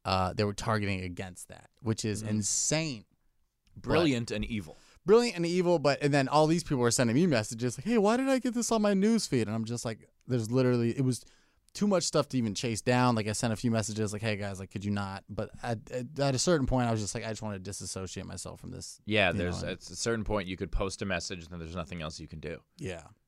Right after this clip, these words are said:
Speaker 2: Yeah.
Speaker 1: So that's what I did, and, you know, whether they get sued or not or cease and desist or anything, I, I don't think. I mean, it's so many people to chase down, and,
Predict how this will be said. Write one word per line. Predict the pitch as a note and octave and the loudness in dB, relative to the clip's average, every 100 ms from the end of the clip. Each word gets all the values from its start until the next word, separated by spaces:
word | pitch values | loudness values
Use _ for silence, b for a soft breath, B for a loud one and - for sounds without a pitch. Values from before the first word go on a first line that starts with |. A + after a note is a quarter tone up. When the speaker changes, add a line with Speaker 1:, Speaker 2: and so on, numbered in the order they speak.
| - | -6
Speaker 2:
Yeah. | - F2 | -2 -2
Speaker 1:
So | F2 E2+ | -2 -6
that's | F#2 | -2
what | A2 | 2
I | G#2 | 2
did, | G2+ G2 F#2+ | 4 2 0
and, | F#2 F#2 b b b | -4 -12 b b b
you | F#2+ | -8
know, | E2+ E2+ _ | -8 -14 _
whether | G2 G2 F#2+ | -8 -6 -4
they | G2 | -4
get | G2+ F#2 | -4 -6
sued | G#2 G2+ | -4 -2
or | G2 | -2
not | G2 G2 | -4 -4
or | F2+ | -8
cease | F#2 G#2+ F#2+ | -10 -10 -8
and | F#2+ | -8
desist | F2 G2 - | -4 -4 -4
or | |
anything, | G2 F#2+ G2 F#2+ | -6 -4 -6 -6
I, | F#2 - | -8 -10
I | F#2 | -10
don't | F2+ - | -8 -6
think. | F#2+ F#2+ | -6 -6
I | F#2+ | -6
mean, | G2 G2 G2+ | -6 -6 -8
it's | - | -10
so | - A2 | -8 -6
many | G2 | -6
people | G2+ F#2+ F#2 | -6 -8 -8
to | |
chase | - G2 - | -6 -6 -6
down, | F#2+ F#2+ F#2 | -6 -4 -6
and, | F2 | -10